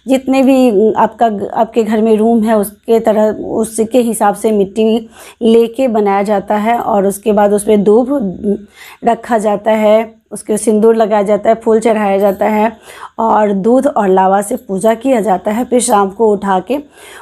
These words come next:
उसको जितने भी घर होते हैं उस सारे घर में एक-एक करके रख दिया जाता है। और उसके बाद, जी हाँ, जब कुल देवी जो होती हैं उनके सामने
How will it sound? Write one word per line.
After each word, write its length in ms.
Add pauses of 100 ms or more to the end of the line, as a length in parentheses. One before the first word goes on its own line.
(100)
उसको 180
जितने 320
भी 140
घर 200
होते 240
हैं 80
उस 140
सारे 240
घर 200
में 160
एक-एक 340
करके 300
रख 200
दिया 220
जाता 320
है। 260 (400)
और 180
उसके 320
बाद, 320 (400)
जी 160
हाँ, 320 (420)
जब 220 (840)
कुल 160
देवी 280
जो 140
होती 340
हैं 80
उनके 300
सामने 460